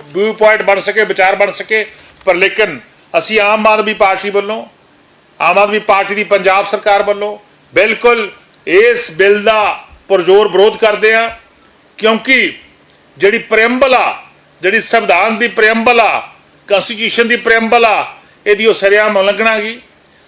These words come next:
ਸੰਵਿਧਾਨ ਦੀ ਆਤਮਾ ਦੀ ਉਲੰਘਣਾ ਗੀ। ਜੋ ਸੰਵਿਧਾਨ ਬਾਬਾ ਸਾਹਿਬ ਭੀਮ ਰਾਓ ਅੰਬੇਡਕਰ ਜੀ ਨੇ ਬਣਾਇਆ ਗਾ, ਉਹਨੂੰ ਖਤਮ ਕਰਨ ਦੀ ਇੱਕ ਬਹੁਤ ਵੱਡੀ ਸਾਜ਼ਿਸ਼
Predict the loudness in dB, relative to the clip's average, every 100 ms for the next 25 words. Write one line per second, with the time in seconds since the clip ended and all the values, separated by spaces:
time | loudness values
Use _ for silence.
0 | _ -2 0 2 0 0 0 0 0 0
1 | 0 2 0 0 -2 -4 -6 -10 -14 _
2 | _ _ 0 0 2 0 2 0 -2 -6
3 | -14 -20 _ 0 2 4 2 2 0 0
4 | -2 -2 2 2 2 2 2 0 -2 0
5 | 0 2 0 0 0 0 0 -4 -10 -20
6 | -20 _ 2 2 0 -2 -2 -2 0 0
7 | -2 0 2 2 0 -2 -4 -10 _ _
8 | -4 -4 -4 0 2 2 2 -2 -2 -4
9 | -4 -2 -2 0 -2 -2